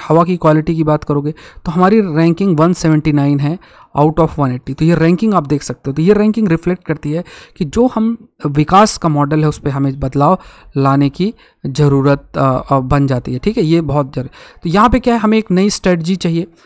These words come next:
नए पिलर्स, अ, चाहिए जिस बेसिस पर, अ, जिस बेसिस पर हम आगे बढ़ें। और, अ, जो, अ, ग्रॉस डोमेस्टिक प्रोडक्ट, मतलब जो हम मनी, अ, जो मनी वैल्यू है, जितने भी म-, जो आपके goods and services कंट्रीज में प्रोड्यूस हो रहे हैं,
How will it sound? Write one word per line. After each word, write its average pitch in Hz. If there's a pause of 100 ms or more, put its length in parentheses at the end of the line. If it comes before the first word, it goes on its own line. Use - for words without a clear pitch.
(200)
नए 160
पिलर्स, 170
अ, 147
चाहिए 151
जिस 151
बेसिस 151
पर, 151 (380)
अ, 143 (120)
जिस 151
बेसिस 151
पर 143
हम 143
आगे 135
बढ़ें। 151 (380)
और, 170
अ, 147 (140)
जो, 180 (100)
अ, 147 (160)
ग्रॉस 156
डोमेस्टिक 160
प्रोडक्ट, 156
मतलब 147
जो 156
हम 151
मनी, 160 (420)
अ, 143 (200)
जो 165
मनी 165
वैल्यू 165
है, 143 (120)
जितने 165
भी 151 (840)
म-, 139
जो 143
आपके 139 (360)
goods 156
and 147
services 143
कंट्रीज 143
में 143
प्रोड्यूस 151
हो 139
रहे 135
हैं, 135